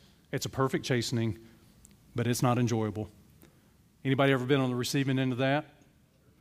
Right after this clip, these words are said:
Like, if you're saved, you ought to raise your hand. Man, God's dealt with you, God's rebuked you,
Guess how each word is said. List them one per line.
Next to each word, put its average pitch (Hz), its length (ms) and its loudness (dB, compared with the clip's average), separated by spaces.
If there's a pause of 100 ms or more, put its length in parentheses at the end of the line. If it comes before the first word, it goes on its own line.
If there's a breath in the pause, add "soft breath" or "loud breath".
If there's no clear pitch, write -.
(140)
Like, 131 120 -2
if 131 120 -6
you're 147 100 0
saved, 147 380 2
you 131 80 0
ought 123 40 -4
to 120 40 -4
raise 123 200 -2
your 117 100 -4
hand. 120 320 -2 (3250 soft breath)
Man, 127 120 0
God's 113 240 -2
dealt 143 240 4
with 147 140 -2
you, 156 280 0
God's 131 240 0
rebuked 139 480 -2
you, 156 420 -2